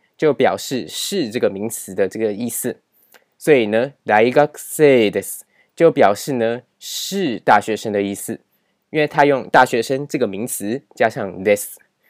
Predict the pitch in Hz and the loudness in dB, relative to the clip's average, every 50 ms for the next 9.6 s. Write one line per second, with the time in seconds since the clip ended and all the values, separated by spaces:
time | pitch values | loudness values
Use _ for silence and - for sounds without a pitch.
0 | _ _ _ _ - 131 117 120 78 110 120 135 131 127 123 120 127 135 - - | _ _ _ _ -4 -2 -2 -2 -2 -2 0 0 0 2 0 -2 -2 -4 -4 -6
1 | 143 - - - 131 107 117 110 - 127 - - - - - 120 92 - - 143 | -8 -6 -6 -6 -6 -6 -4 0 0 0 0 0 -6 -12 -10 -10 -8 -6 -6 -6
2 | 131 113 120 131 113 - _ _ _ _ _ _ _ _ _ _ _ _ - 180 | -4 -4 -4 -6 -6 -8 _ _ _ _ _ _ _ _ _ _ _ _ 0 2
3 | 175 156 135 127 127 131 135 151 147 - - 123 131 135 - 120 104 90 98 - | 2 2 2 2 0 0 0 -2 -4 -4 -2 -2 -2 -2 -4 -4 -4 -4 -2 0
4 | - 123 127 127 131 101 - - _ _ _ _ _ _ - - 147 143 139 - | 0 0 0 -2 -4 -10 -14 -16 _ _ _ _ _ _ -6 -4 -4 -2 -2 0
5 | 175 170 170 175 170 - 117 107 117 120 123 120 131 143 131 - 147 117 104 - | -2 -2 -2 -2 -6 -8 -8 -6 -4 -4 -2 -2 -4 -4 -2 -2 -2 -2 -2 -4
6 | - 104 95 - 107 - _ _ _ _ _ _ _ _ - 196 190 170 147 - | -6 -6 -6 -6 -10 -16 _ _ _ _ _ _ _ _ -4 -2 0 0 0 0
7 | 165 151 151 147 - 156 151 151 - 160 147 143 139 143 143 _ _ _ _ _ | 0 0 0 -2 -4 -6 -6 -4 -2 0 0 0 -2 -4 -8 _ _ _ _ _
8 | _ - 117 113 107 - - - _ _ _ _ _ _ _ _ _ _ - 165 | _ -6 -4 -2 -2 -4 -6 -10 _ _ _ _ _ _ _ _ _ _ 0 0
9 | 131 120 - - 104 104 - - 135 135 143 | 0 0 0 -2 -4 -4 -2 -4 -4 -4 -6